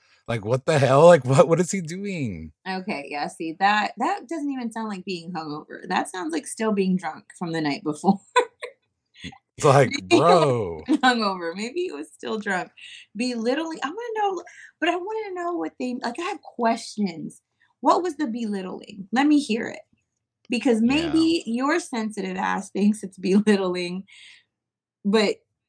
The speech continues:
Speaker 2: other people would, like, I don't know. But then that goes into play, like, who are you to invalidate someone else's feelings? You know, that
Speaker 1: Everyone, everyone can have feelings, but not, n-, the, but your feelings aren't always okay, right?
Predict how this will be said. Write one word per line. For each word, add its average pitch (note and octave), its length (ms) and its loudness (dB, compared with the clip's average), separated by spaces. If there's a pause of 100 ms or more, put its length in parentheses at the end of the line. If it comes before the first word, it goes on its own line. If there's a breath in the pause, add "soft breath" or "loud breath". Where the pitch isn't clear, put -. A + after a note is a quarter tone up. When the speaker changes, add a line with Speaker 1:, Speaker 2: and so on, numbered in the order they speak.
Speaker 2:
other A3+ 280 0
people G3+ 420 -4
would, F#3+ 220 -4
like, B3+ 220 -6
I C#4+ 140 -4
don't G#3+ 160 -2
know. F#3+ 180 0 (120)
But D4 120 -6
then D#4+ 160 -4
that D#4+ 140 -6
goes A#3 200 0
into A3 200 -2
play, G#3+ 240 -6
like, G3+ 200 -6 (120)
who G#3 100 -2
are G3+ 100 0
you G3+ 260 0
to G3+ 120 -6
invalidate F#3+ 640 -6
someone F3+ 280 -12
else's E3+ 340 -14
feelings? G#3 640 -2 (1000)
You F#3+ 200 2
know, F3+ 200 2
that B2 120 2
Speaker 1:
Everyone, C3 400 2
everyone D3 500 2
can C#3+ 120 2
have C3 240 4
feelings, B2+ 340 4
but G#2+ 160 0
not, A2 240 0 (100)
n-, A2+ 340 -2
the, G#2 340 2
but A#2+ 120 0
your A2+ 140 0
feelings A#2+ 300 2
aren't A2 160 2
always G2+ 260 0
okay, F#2+ 380 -6
right? F#2 560 -6